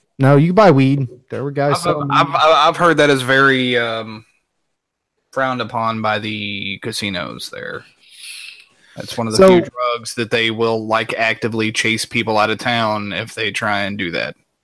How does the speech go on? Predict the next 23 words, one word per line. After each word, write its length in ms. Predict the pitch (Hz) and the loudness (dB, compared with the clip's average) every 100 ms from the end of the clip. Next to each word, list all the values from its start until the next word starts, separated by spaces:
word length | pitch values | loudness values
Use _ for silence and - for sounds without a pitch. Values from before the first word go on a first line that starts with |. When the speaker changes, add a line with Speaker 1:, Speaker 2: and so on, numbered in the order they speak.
| - | -8
Speaker 1:
So 220 | - 151 | 0 4
while 260 | 139 139 160 | 6 8 8
I 140 | 156 | 8
was 180 | 160 156 | 8 6
there, 400 | 139 156 170 170 | 6 4 6 6
there 160 | 135 131 | 6 6
were 160 | 135 | 6
people 420 | 113 135 123 127 113 | 6 4 6 4 4
smoking 580 | - 127 117 117 110 | 2 2 4 2 2
weed 420 | 107 110 107 98 101 - | 2 2 2 0 -6 -2
everywhere. 440 | 113 107 95 95 | -2 -2 -2 0
Speaker 2:
Well, 100 | 123 | 0
I 20 | |
mean, 240 | 113 110 127 | 0 0 2
yeah, 380 | 160 95 85 | 2 2 0
but 180 | - - - _ _ - | -2 -10 -12 _ _ 0
Speaker 1:
I 80 | |
don't 160 | 147 165 | 4 6
know 140 | 156 | 6
if 140 | 156 123 | 6 4
it's 160 | 107 | 0
legal 420 | 110 120 165 220 208 | -2 0 4 4 4
now 460 | 214 233 247 240 | 2 0 0 -2